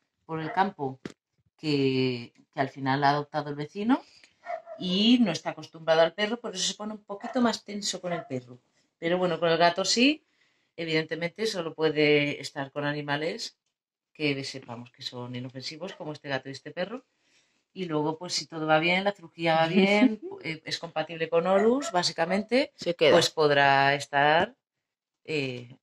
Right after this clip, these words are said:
Speaker 1: viviendo
Speaker 2: Con
Speaker 1: happy,
Speaker 2: Jacinta.
Speaker 1: happy forever con Jacinta y Horus. Y en algún futuro, a lo mejor, si esto va bien, más gallitos o más gallinas, también depende de la economía, porque a las gallinas hay que ponerles un implante,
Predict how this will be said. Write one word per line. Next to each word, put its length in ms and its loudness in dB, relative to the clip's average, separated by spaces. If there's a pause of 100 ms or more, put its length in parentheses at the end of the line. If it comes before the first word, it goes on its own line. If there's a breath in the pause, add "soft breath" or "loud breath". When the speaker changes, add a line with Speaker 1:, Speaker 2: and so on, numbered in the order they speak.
Speaker 1:
viviendo 920 -2 (280)
Speaker 2:
Con 140 -4
Speaker 1:
happy, 80 -6 (320)
Speaker 2:
Jacinta. 200 -4
Speaker 1:
happy 180 -4
forever 600 0 (460)
con 260 -4
Jacinta 760 -2
y 40 0
Horus. 400 -4 (600)
Y 240 -6
en 100 2
algún 360 -2
futuro, 420 -6
a 80 6
lo 100 -2
mejor, 580 -6 (240)
si 140 -8
esto 200 -10
va 120 6
bien, 320 2
más 220 -6
gallitos 540 -4
o 80 -12
más 180 -4
gallinas, 480 -2
también 240 -8
depende 280 -6
de 40 2
la 60 4
economía, 640 0
porque 200 -6
a 40 4
las 100 0
gallinas 380 -8
hay 80 -18
que 80 -20
ponerles 320 -10
un 80 -14
implante, 600 -6